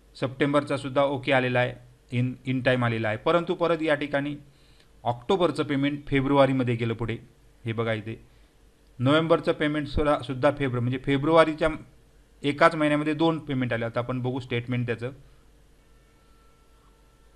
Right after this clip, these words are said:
आता हे बघा, फेब्रुवारीमध्ये अकरा तारीखलाच आणि अकरा तारीखला दोन ट्रान्झॅक्शन या ठिकाणी झालेली आहेत.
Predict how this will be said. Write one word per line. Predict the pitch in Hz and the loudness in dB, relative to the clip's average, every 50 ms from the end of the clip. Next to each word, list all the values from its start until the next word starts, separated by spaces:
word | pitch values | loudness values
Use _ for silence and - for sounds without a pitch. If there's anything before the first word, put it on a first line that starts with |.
| _ _ _ - - _ _ _ - | _ _ _ -20 -20 _ _ _ -10
आता | 139 - 165 | -4 -2 0
हे | 147 180 | 0 0
बघा, | 175 151 135 127 120 123 | 2 2 2 0 2 2
फेब्रुवारीमध्ये | 143 143 139 160 170 175 170 175 170 165 165 165 175 | 0 2 2 4 4 6 6 4 2 -2 -2 -2 -2
अकरा | - - 127 120 156 156 156 | -2 -4 -4 0 0 0 2
तारीखलाच | 156 156 151 151 147 147 151 165 165 - - - - _ _ _ - _ _ _ _ - | 4 2 0 0 -2 0 0 0 -2 -2 -10 -20 -20 _ _ _ -20 _ _ _ _ -6
आणि | 135 139 147 | -4 -4 -2
अकरा | 143 143 123 131 143 135 | -2 -2 -2 0 0 0
तारीखला | 120 131 127 123 135 139 | 0 -2 -4 -2 -2 -2
दोन | 135 156 175 185 180 | 0 0 0 0 0
ट्रान्झॅक्शन | 180 - 151 147 139 135 127 131 - 135 | 2 2 2 2 2 -2 -4 -4 -4 -4
या | 127 127 | -4 -4
ठिकाणी | 120 123 123 123 120 120 127 123 | -4 -6 -6 -4 -4 -4 -4 -6
झालेली | 123 127 120 117 113 117 120 120 117 | -8 -6 -4 -4 -2 -2 -2 -2 -2
आहेत. | 107 110 120 | -2 -4 -4